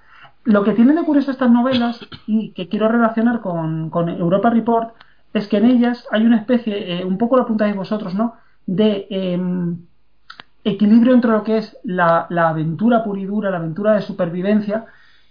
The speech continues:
em, el, la novela de entretenimiento, incluso la novela escapista,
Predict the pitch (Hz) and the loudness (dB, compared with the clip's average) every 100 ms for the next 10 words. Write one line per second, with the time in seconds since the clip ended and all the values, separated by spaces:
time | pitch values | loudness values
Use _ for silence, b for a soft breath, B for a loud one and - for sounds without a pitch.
0 | - 208 202 196 196 190 185 185 185 185 | -6 -2 0 2 2 2 2 0 0 -2
1 | 185 180 - _ _ _ _ 208 196 220 | -4 -6 -12 _ _ _ _ -6 -4 2
2 | 196 196 190 233 262 202 180 175 175 170 | 2 4 2 2 2 -2 -6 -8 -8 -6
3 | 196 247 220 190 170 180 175 202 214 220 | -2 -2 -2 -6 -8 -6 -2 -2 0 0
4 | 226 - 240 - | -2 -2 -6 -8